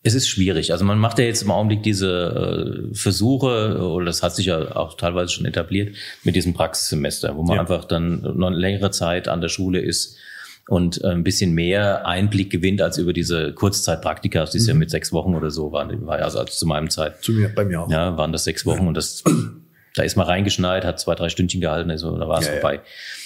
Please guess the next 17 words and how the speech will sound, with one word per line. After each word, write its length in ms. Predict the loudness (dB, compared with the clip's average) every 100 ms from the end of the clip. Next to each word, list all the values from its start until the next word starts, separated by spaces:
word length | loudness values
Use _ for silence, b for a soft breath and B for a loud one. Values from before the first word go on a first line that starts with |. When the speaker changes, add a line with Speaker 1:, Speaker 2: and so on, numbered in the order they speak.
| B -2
Speaker 1:
Das 220 | -2 2
war 160 | 2
also, 340 | 2 2 0 0
äh, 200 | -2 -2
hat 180 | -4 0
sicherlich 340 | 2 2 2
nicht 180 | 0 0
wirklich 280 | -2 0 0
was 180 | 0
geholfen. 440 | -2 -2 0 0 -4 B B B B B _ 0
Ähm, 420 | 0 2 -2 -4 -10 _ _ _ _ _ _ _ _ _ _ _ -16 -12 2
die 80 | 2
Frage 300 | 4 2 4
ist 160 | 2 2
halt, 280 | 0 -2 -4
welche, 1400 | 2 2 4 2 4 2 0 0 0 0 -2 0 -2
äh, 40 | -4